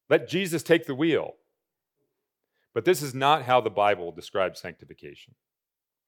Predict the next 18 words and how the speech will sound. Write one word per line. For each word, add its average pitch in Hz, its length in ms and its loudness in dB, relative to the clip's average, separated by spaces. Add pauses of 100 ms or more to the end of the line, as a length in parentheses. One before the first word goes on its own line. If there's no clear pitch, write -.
(140)
And 98 60 -16
we 95 100 -10
can 107 140 -10
see 160 160 -4
this 113 240 -2
when 98 140 -12
we 92 80 -10
look 98 180 -6
at 90 120 -12
verse 85 180 -16
twelve. 92 340 -4 (800)
We 147 140 -4
see 226 240 -2
here 185 160 4
both 135 280 4
negative 151 500 4
and 117 160 -4
positive 120 640 0